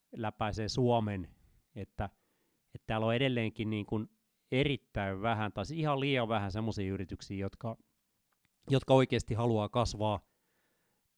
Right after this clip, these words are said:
Ja miksi se on sit niin tärkeetä, niin, niin, niin se on, se on tärkeetä niiden ihmisten kasvun,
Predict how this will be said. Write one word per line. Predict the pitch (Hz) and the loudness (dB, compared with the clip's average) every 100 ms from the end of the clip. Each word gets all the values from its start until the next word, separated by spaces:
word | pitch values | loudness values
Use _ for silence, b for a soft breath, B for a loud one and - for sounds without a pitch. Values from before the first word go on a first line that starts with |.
| _ _ _ _ | _ _ _ _
Ja | 135 120 | -2 0
miksi | 143 - | 2 2
se | 139 | 0
on | 117 | 0
sit | 117 | -2
niin | 131 135 | -4 0
tärkeetä, | 160 143 113 107 95 98 | 2 2 2 -6 -8 -8
niin, | 95 98 | -8 -8
niin, | 117 | -8
niin | 107 | -6
se | 113 123 | 0 0
on, | 117 | 0
se | 117 123 | 0 -4
on | 110 | 2
tärkeetä | - 127 120 107 101 - _ _ - | 0 0 -2 -4 -4 -8 _ _ -4
niiden | 104 98 98 | -2 0 0
ihmisten | 131 147 160 - 147 156 | 0 2 0 0 -2 -2
kasvun, | - 139 120 127 | 0 0 0 -2